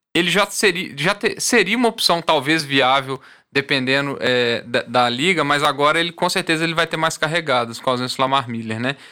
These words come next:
Então eu acho assim, eu acho que ele vai acabar saindo nessas ligas, onde estaria saindo o Lamar Miller ali no, na quin-, fi-, quinta rodada, mais ou menos, eu acho que ali vai ser a posição, é, pra draftar ele. Mas com certeza, cê, cê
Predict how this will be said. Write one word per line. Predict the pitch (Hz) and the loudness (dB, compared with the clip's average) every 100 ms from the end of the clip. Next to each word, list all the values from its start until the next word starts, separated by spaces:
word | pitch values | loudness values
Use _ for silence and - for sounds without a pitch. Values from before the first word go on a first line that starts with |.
| - _ | -20 _
Então | - 160 | 0 2
eu | 180 | 4
acho | 180 208 | 2 2
assim, | 208 170 | -2 0
eu | 156 | 2
acho | 165 | 2
que | 202 | 0
ele | 185 | 0
vai | |
acabar | 196 190 175 | 2 2 2
saindo | 190 196 170 160 | 0 2 0 0
nessas | 165 160 160 135 | -2 -2 -2 0
ligas, | 139 151 160 - - - _ _ 202 | 0 2 -2 -6 -20 -20 _ _ 4
onde | 240 262 240 | 4 4 0
estaria | - 202 180 | 2 2 2
saindo | 190 208 175 175 | 0 0 0 0
o | |
Lamar | 170 170 139 | 2 2 0
Miller | 139 147 | 0 2
ali | 139 143 | 2 2
no, | 151 139 - - | 0 -4 -14 -6
na | 143 | -4
quin-, | 139 - 165 - | -4 -4 -6 -6
fi-, | - 147 - _ _ - | -8 -6 -6 _ _ -8
quinta | - 190 170 | -2 0 2
rodada, | 156 120 131 156 160 | 0 2 4 4 2
mais | 143 139 135 | 0 0 0
ou | |
menos, | 131 135 147 | -2 0 0
eu | |
acho | 156 - | -2 0
que | 170 - | -2 0
ali | 147 143 | -2 0
vai | 156 160 | 0 0
ser | 165 | 0
a | |
posição, | 160 160 - 156 156 - - - - | -2 -6 -2 -2 -2 -8 -20 -10 2
é, | 143 | 2
pra | 139 143 | 2 -2
draftar | 135 143 - 156 139 | -2 -4 0 0 0
ele. | 123 | -2
Mas | 135 175 - | -2 -2 0
com | 208 185 | 0 2
certeza, | 220 233 180 143 120 | 0 2 2 2 -2
cê, | - - 156 - | -2 2 2 0
cê | 135 - - | -6 -8 -6